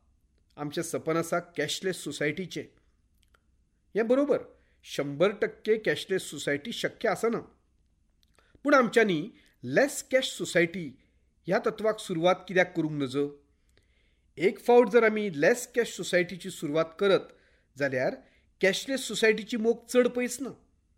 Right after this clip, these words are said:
आनी म्हाका ह्या वावरान तुमची फिजिकल मदत जाय, तुमचो वेळ जाय, तुमचो संकल्प जाय।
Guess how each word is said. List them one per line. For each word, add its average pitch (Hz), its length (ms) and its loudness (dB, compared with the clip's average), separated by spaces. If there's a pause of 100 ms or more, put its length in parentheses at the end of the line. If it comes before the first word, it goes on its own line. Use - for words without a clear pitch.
(680)
आनी 226 120 0
म्हाका 208 300 0
ह्या 185 200 2
वावरान 214 520 6
तुमची 208 560 -10
फिजिकल 190 600 2
मदत 175 340 4
जाय, 123 240 0
तुमचो 196 340 -2
वेळ 208 400 6
जाय, 113 300 -2 (160)
तुमचो 208 220 -6
संकल्प 196 520 0
जाय। 120 260 -4